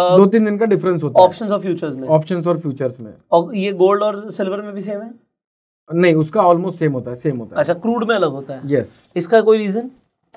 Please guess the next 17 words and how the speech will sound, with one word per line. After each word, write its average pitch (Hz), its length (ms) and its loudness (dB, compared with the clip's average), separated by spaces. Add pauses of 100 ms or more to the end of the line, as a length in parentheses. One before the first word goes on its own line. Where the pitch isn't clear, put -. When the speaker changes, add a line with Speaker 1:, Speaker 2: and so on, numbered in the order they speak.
(200)
Speaker 1:
इसका 190 260 -4
रीजन 165 380 0
तो 175 100 -8
मुझे 151 280 -6
भी 175 100 -2
नहीं 170 140 -2
पता 156 240 -10
है, 131 120 -6
Speaker 2:
अच्छा। 147 320 0 (260)
Speaker 1:
लेकिन 175 260 -2
हाँ, 170 200 -2
ये 175 120 0
होता 175 340 -4
है। 175 180 -4 (460)
Speaker 2:
हम्म। 143 280 -6 (520)
Speaker 1:
अ, 156 540 2 (640)
रीजन, 208 840 -4